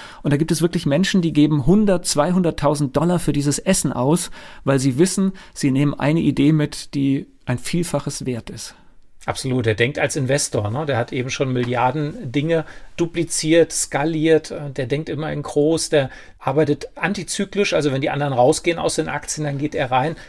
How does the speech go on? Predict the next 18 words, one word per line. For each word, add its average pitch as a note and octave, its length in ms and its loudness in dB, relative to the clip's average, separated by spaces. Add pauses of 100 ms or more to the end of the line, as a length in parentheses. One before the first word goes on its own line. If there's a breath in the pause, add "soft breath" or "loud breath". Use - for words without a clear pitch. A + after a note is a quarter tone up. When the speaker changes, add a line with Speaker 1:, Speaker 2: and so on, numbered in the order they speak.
(140 loud breath)
Speaker 2:
Also A2 160 -4
da C3 100 2
bin C#3 140 2
ich - 100 -6
von C3+ 140 -4
überzeugt, B2 580 -2
wenn C3+ 80 -4
du B2 60 -2
mit A#2+ 120 -4
ihm C3+ 140 -2
eine C#3 100 0
Stunde C#3 300 -2
zusammensitzt, B2 680 -4
hast - 220 -6
du A2+ 160 -6
garantiert A2 460 -4
was B2 160 -10
gelernt. B2 320 -14